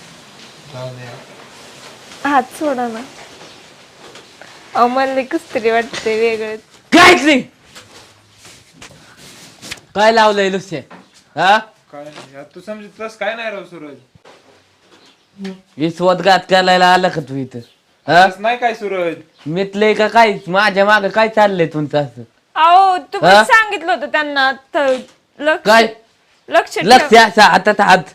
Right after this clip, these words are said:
Speaker 2: अहो, ते
Speaker 3: हे?
Speaker 2: हात दु-,
Speaker 1: सूरज, तस-
Speaker 2: हात ल-, हात असा झालता माझा, दुखत होता.
Speaker 3: नका नाटकं सांगू, तुला तर असे हाणेन ना.
Speaker 1: सूरज, तस नाही राव काय तू.
Speaker 3: मग कसं आहे?
Speaker 1: आलतो आता.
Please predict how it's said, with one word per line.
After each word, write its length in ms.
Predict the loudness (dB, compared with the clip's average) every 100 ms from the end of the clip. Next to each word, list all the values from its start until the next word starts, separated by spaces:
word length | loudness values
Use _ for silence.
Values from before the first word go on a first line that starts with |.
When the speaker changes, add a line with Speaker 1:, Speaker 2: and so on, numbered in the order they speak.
| _ _ -20 -8
Speaker 2:
अहो, 360 | 0 4 6 4
ते 120 | 2
Speaker 3:
हे? 280 | 2 2 -2 -6 _ _ -20 _ _ _ -6
Speaker 2:
हात 200 | 2 2
दु-, 180 | 2 -2
Speaker 1:
सूरज, 120 | -4
तस- 80 | -6
Speaker 2:
हात 540 | -12 -2 2 2 0
ल-, 80 | -4 -4
हात 400 | -4 -4 -2 2
असा 260 | 0 2 -4
झालता 420 | -2 -4 -4 -8
माझा, 280 | -6 -6 -6
दुखत 380 | -8 -6 -6 -4
होता. 300 | -6 -8 -14 _ _ _ _
Speaker 3:
नका 340 | -6 -4 -4
नाटकं 400 | -4 -2 -4 -6
सांगू, 420 | -8 -6 -8 -8 -10
तुला 280 | -10 -8
तर 100 | -4
असे 280 | -4 -4 -12
हाणेन 340 | -12 -10 -12 -10
ना. 180 | -12 -14 _ _ _ _ _ _
Speaker 1:
सूरज, 220 | -16 -14 -12
तस 100 | -14 -12
नाही 180 | -8 -4
राव 160 | -4
काय 280 | -2 -4 -4
तू. 540 | -10 -16 -16 -14 -14 -8
Speaker 3:
मग 180 | -8 -2
कसं 260 | -2 0
आहे? 120 | -2
Speaker 1:
आलतो 380 | -2 -8 -8 -8
आता. 560 | -8 _ -18 -18 -20